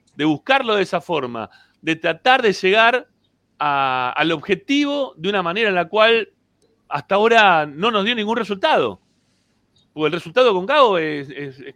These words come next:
prácticamente nulo. Hay mucho, bueno, está bien, nulo. Por-, digo prácticamente nulo porque tuvo los dos partidos.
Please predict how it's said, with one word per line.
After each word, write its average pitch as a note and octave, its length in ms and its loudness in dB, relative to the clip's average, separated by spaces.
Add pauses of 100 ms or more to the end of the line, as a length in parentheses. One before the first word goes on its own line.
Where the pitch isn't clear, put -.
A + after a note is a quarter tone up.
(120)
prácticamente G3+ 520 -2
nulo. F3 380 -2 (200)
Hay B2+ 100 -4
mucho, G#3+ 260 -2
bueno, G#3+ 160 4
está D3+ 120 -4
bien, D3 180 -2
nulo. A2 240 -8 (100)
Por-, E3 260 -4
digo F3 180 -4
prácticamente F3 460 -4
nulo G3+ 200 -2
porque C#3+ 220 -8
tuvo E3+ 440 -2 (340)
los C#3 180 -4
dos F#3 140 -2
partidos. D3+ 500 -2